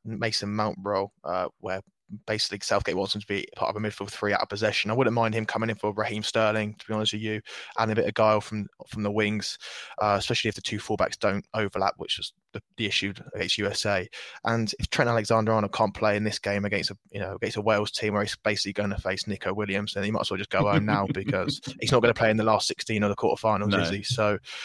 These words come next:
Speaker 1: I would make a few changes. I would like to be a bit more positive, but I just know that, and I, I, I suspect in the quarterfinals or the last sixteen, Southgate's gonna go to their back three again. Kyle Walker will be fit,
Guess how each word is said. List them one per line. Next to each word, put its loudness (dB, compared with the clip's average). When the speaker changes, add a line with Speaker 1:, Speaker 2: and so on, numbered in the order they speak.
Speaker 1:
I 10
would 10
make 6
a -4
few 4
changes. 4
I 8
would 8
like 8
to 0
be 2
a -6
bit 4
more 4
positive, 4
but 6
I 4
just -2
know 4
that, -2
and -4
I, -2
I, -2
I -2
suspect -2
in 0
the 0
quarterfinals 2
or 0
the -2
last 0
sixteen, -4
Southgate's -2
gonna -2
go 0
to -2
their 0
back -2
three 0
again. -2
Kyle 0
Walker -4
will -8
be -8
fit, -2